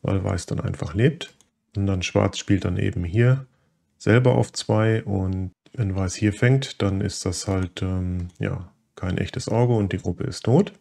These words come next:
Wenn Weiß was anderes versucht, wie zum Beispiel hier,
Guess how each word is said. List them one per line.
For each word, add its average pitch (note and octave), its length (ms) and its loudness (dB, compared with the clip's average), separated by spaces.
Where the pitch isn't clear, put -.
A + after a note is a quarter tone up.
Wenn G2 720 -2
Weiß F2+ 540 -4
was F2 160 -8
anderes A2+ 380 0
versucht, G#2+ 420 0
wie - 100 -2
zum - 200 -10
Beispiel - 380 -8
hier, C3+ 440 2